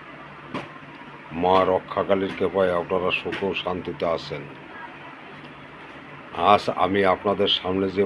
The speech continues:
মন্ত্রটি উন্মুক্ত করিব, তাহা হইল একটি এমন বিদ্যা,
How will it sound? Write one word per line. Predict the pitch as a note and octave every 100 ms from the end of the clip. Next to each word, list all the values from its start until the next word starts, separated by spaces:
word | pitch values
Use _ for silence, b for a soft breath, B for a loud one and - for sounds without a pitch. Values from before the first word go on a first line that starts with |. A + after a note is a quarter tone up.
| F#2
মন্ত্রটি | F2 E2 - E2+
উন্মুক্ত | F#2+ F#2+ F#2 - - D#2
করিব, | E2+ F2 E2 D#2+ -
তাহা | D#2 F#2+ F#2
হইল | F#2 F#2+ F#2+ G2
একটি | - - A2 - - - - - - - - - - - - - - - - - - - - - - - - - - - - - - - - - - - - - - - -
এমন | G#2 A#2 C3 A#2+
বিদ্যা, | G#2 G#2 A#2+